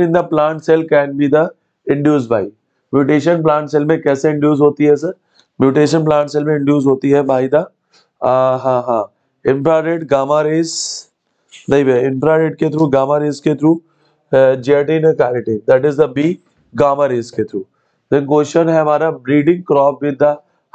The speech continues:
higher level of vitamin and minerals, higher prote-, अ, protein and health, healthier fat is, fats is called, क्या कहलाएगा बताइए भैया? That is the biofortification,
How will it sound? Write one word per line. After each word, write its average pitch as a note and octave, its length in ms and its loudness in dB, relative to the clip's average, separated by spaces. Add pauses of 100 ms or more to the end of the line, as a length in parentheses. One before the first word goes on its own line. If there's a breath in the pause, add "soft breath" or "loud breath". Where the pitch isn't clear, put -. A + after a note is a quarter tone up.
higher D3 300 2
level D#3 220 2
of D3 180 0
vitamin C3+ 420 -2
and C#3+ 200 0
minerals, C#3 380 0 (500)
higher C#3+ 240 2
prote-, D3 260 -6
अ, C#3 220 4
protein C#3+ 540 -2
and D3 320 0
health, B2+ 240 0 (520)
healthier C#3 420 2
fat C3 300 -2 (200)
is, C#3+ 120 0 (200)
fats C#3+ 280 -2
is C#3 260 -6
called, G2+ 200 -2 (500)
क्या D3 180 2
कहलाएगा D3 440 0
बताइए C#3 280 -2
भैया? C#3+ 260 2
That C#3 220 2
is C#3+ 200 0
the D3+ 120 2 (480)
biofortification, B2 1160 -2